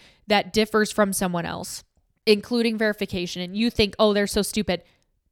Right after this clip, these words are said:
but does it affect you? No, you're choosing to let it affect you. And honestly, like,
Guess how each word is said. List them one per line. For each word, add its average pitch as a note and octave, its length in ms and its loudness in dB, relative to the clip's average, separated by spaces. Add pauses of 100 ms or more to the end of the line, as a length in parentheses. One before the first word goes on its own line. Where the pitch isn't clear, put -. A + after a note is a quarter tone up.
(120)
but G#3 280 2
does B3+ 340 4
it A3+ 160 2
affect F#3 440 -4
you? - 280 -14 (760)
No, F#3 400 -8 (280)
you're A3+ 200 -4
choosing A3+ 440 -2
to G#3+ 60 0
let G3+ 160 0
it F#3 80 -2
affect F#3 340 -6
you. G3 80 -4
And F3+ 80 -6
honestly, F#3 380 -6
like, F3 180 -8